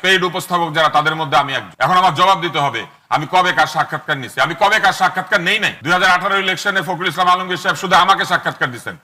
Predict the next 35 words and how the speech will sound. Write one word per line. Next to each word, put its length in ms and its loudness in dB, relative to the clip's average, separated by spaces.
আর 120 4
কাউকে 340 2
দেন 140 0
নাই, 160 -12
কোনো 140 0
সাংবাদিককেও 600 0
ঢুকতে 280 -6
দেন 160 0
নাই। 140 -12
এই 80 -4
জন্য 160 2
আমি 100 0
বিএনপি 320 0
হয়ে 140 2
গেছি। 260 -12
একমাত্র 320 2
আমি 240 2
দুইটা, 420 2
দুইটা 400 0
বড় 240 2
দলের, 280 4
আহ, 280 -4
জেনারেল 260 2
সেক্রেটারিকে 500 -4
সাক্ষাৎকার 500 -4
নিয়েছি, 260 -12
এই 100 -4
জন্য 180 0
আমি 100 0
আওয়ামী 240 4
লীগ 120 0
আর 60 2
বিএনপি 320 -2
হয়ে 140 -2
গেছি। 240 -10